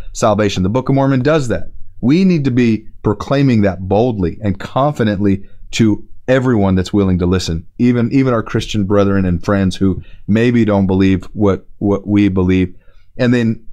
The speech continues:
obviously these chapters clearly show covenants, priesthood, authority, and that authority has been restored to the earth today. I mean, these, these three chapters contain all the fundamentals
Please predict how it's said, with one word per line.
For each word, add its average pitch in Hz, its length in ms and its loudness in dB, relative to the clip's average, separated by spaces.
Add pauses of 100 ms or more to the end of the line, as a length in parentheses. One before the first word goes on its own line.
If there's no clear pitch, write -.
obviously 131 520 0
these 110 200 0
chapters 107 380 -2
clearly 123 440 0
show 98 520 -2 (680)
covenants, 107 680 0 (640)
priesthood, 101 640 0 (440)
authority, 113 880 0 (120)
and 104 140 0
that 151 160 2
authority 127 500 0
has 107 120 0
been 104 160 0
restored 110 760 0 (460)
to 139 260 2
the 117 180 4
earth 85 340 -2 (280)
today. 92 480 0 (320)
I 113 80 0
mean, 110 200 2
these, 131 260 0
these 139 260 0
three 127 220 0
chapters 113 540 -2 (340)
contain 117 580 0
all 135 260 0
the 139 100 -2
fundamentals 113 840 0